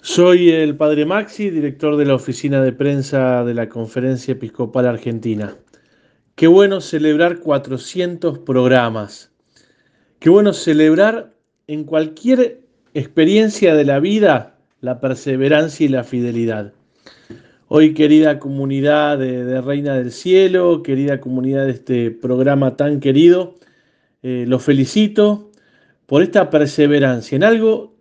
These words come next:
tan lindo como es todas las semanas poder poner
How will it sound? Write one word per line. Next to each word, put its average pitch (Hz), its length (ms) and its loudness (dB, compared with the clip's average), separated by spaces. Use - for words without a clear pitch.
tan 254 240 2
lindo 214 380 -2
como 160 260 -2
es - 380 -6
todas 214 260 4
las 160 140 0
semanas 165 440 -4
poder 147 400 -4
poner 151 480 -4